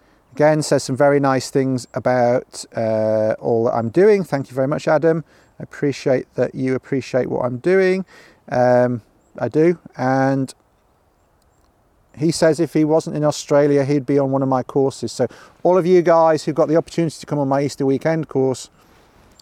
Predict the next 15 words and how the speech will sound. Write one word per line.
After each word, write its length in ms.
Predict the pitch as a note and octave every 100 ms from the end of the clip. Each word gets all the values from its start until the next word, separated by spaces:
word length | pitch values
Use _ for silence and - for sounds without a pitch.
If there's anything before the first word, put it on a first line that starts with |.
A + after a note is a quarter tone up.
| _
and 100 | C#3
you're 180 | C3 B2 - _
closer 340 | - D#3+ D3
than 120 | C3 B2+
Australia, 640 | A2+ - B2 A#2+ A#2+ A#2 - _ _
um, 480 | - A#2+ A#2 A#2 A#2 _ _ _
then 240 | A#2+ B2 C3+
Adam 340 | C#3+ C3 C3
will 140 | C3
be 300 | B2 C3+ B2
disappointed 760 | C#3+ - C3 C3 - B2+ A#2+ A#2
if 160 | A#2+ -
you're 120 | A#2+
not 240 | A#2 -
there. 320 | A#2 A2+ G#2+